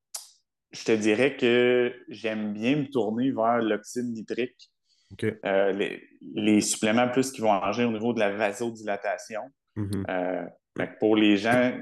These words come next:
Speaker 1: tu sais, vasodilatation, là, euh, faire un parallèle, euh,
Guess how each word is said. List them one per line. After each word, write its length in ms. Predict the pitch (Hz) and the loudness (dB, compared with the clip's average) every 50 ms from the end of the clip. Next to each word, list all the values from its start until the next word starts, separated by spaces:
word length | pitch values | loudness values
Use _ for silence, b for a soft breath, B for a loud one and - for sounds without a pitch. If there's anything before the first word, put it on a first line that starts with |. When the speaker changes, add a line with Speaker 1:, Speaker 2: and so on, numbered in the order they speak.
| - _ _ _ _ - | -12 _ _ _ _ -8
Speaker 1:
tu 80 | 113 | -6
sais, 40 | 110 | -2
vasodilatation, 1160 | 110 104 104 104 120 120 113 113 104 107 107 104 110 107 104 101 - - 123 123 131 131 123 | 0 0 0 0 0 -2 -4 -2 -2 0 0 0 0 -2 -2 -2 -6 -8 -8 -8 -8 -6 -6
là, 80 | 117 120 | -6 -6
euh, 440 | 120 120 117 104 101 98 98 95 95 - _ _ | -4 -4 -4 -4 -4 -4 -6 -8 -10 -14 _ _
faire 140 | - 110 110 | -10 -6 -4
un 100 | 104 101 | -4 -2
parallèle, 720 | - 101 101 101 101 98 101 110 117 123 127 127 117 - - _ _ b b b b b b _ _ - - | -2 -2 0 0 0 0 0 2 2 2 2 0 -2 -6 -8 _ _ b b b b b b _ _ -14 -10
euh, 320 | 90 90 87 85 87 87 | -8 -8 -6 -6 -6 -6